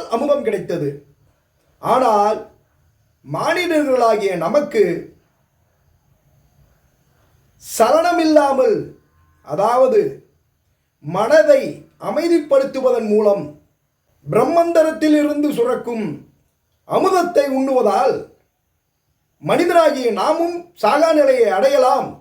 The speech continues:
என்று திருமூலர் கூறுகிறார். அந்த அட்டாங்க யோகத்தின் எட்டு படிநிலைகள் தான் என்ன? இயமம், நியமம், ஆதனம், பிராணாயாமம்.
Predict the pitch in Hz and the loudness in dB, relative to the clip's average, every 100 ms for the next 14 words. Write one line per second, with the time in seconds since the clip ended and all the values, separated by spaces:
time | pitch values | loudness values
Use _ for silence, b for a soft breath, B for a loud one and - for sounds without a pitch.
0 | - 196 269 262 254 359 330 277 240 208 | -6 -4 -2 -4 -4 -2 0 0 0 0
1 | 285 320 202 196 190 - - _ _ _ | 0 2 2 2 2 -2 -14 _ _ _
2 | _ _ _ _ - - 226 214 202 - | _ _ _ _ -12 -4 0 0 0 2
3 | 349 349 339 285 269 262 233 190 202 262 | 0 0 0 2 4 2 -2 -6 -8 -14
4 | _ _ _ _ _ _ _ _ 175 262 | _ _ _ _ _ _ _ _ 2 2
5 | 254 359 - 330 339 311 269 262 262 302 | 4 2 2 2 4 4 4 2 0 0
6 | 240 220 214 208 - _ _ _ _ _ | -2 -4 -4 -6 -14 _ _ _ _ _
7 | _ _ _ _ _ 165 277 302 311 - | _ _ _ _ _ 2 4 6 2 0
8 | - _ _ _ _ _ _ _ _ 151 | -14 _ _ _ _ _ _ _ _ -8
9 | 226 311 320 320 339 - _ _ _ _ | 2 4 4 2 0 -14 _ _ _ _
10 | _ _ - 214 294 294 311 370 - _ | _ _ -6 0 2 4 2 0 -8 _
11 | _ _ _ _ _ _ _ _ _ _ | _ _ _ _ _ _ _ _ _ _
12 | _ _ _ _ _ _ _ - 214 311 | _ _ _ _ _ _ _ -2 2 4
13 | 339 262 185 151 147 | 4 4 0 -6 -12